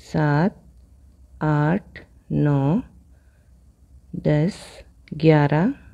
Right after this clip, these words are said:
बारह। हमने यहाँ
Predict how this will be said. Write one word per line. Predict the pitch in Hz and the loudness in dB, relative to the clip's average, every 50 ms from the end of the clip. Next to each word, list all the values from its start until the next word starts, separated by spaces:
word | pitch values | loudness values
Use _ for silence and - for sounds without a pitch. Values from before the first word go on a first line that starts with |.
| - - - 160 | -20 -18 -14 -14
बारह। | 151 - 156 147 147 143 147 160 196 285 302 - - - - - - _ - - _ - - - - - - - - _ _ _ _ - - - - - - - - - - - - - - - - - - - - - - - _ _ _ _ _ _ _ _ - - - - - - - - - - - - - - - - - - - - - - - - - - - - - _ - - - _ - _ - - - - - | -8 -4 -2 -2 0 2 2 2 2 0 -2 -4 -10 -20 -20 -20 -20 _ -20 -20 _ -20 -20 -20 -20 -20 -20 -20 -20 _ _ _ _ -20 -20 -20 -20 -20 -20 -20 -20 -20 -20 -20 -20 -20 -20 -20 -20 -20 -20 -20 -20 -20 -20 -20 _ _ _ _ _ _ _ _ -20 -20 -20 -20 -20 -20 -20 -20 -20 -20 -20 -20 -20 -20 -20 -20 -20 -20 -20 -20 -20 -20 -20 -20 -20 -20 -20 -20 -20 _ -20 -20 -20 _ -20 _ -20 -20 -18 -4 2
हमने | 190 196 208 | 4 6 6
यहाँ | 214 220 214 214 | 6 6 6 4